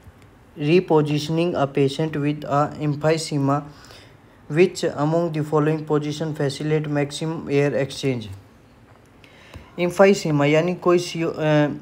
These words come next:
ऑक्स-, अ, रेस्पिरेटरी रिलेटेड प्रॉब्लम है किसी को, तो उसको कौन सी पोजीशन दी जाती है? जैसे emphysema हो गया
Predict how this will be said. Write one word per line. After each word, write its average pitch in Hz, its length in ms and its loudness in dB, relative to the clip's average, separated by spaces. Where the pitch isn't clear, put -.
ऑक्स-, 165 360 -6
अ, 156 420 0
रेस्पिरेटरी 180 680 2
रिलेटेड 160 680 -2
प्रॉब्लम 156 420 0
है 135 60 0
किसी 139 280 -6
को, 156 140 0
तो 165 180 -2
उसको 175 300 -4
कौन 175 200 0
सी 175 120 -6
पोजीशन 160 500 -4
दी 147 120 -2
जाती 139 300 2
है? 143 100 0
जैसे 143 320 -4
emphysema 147 540 0
हो 139 180 0
गया 135 260 0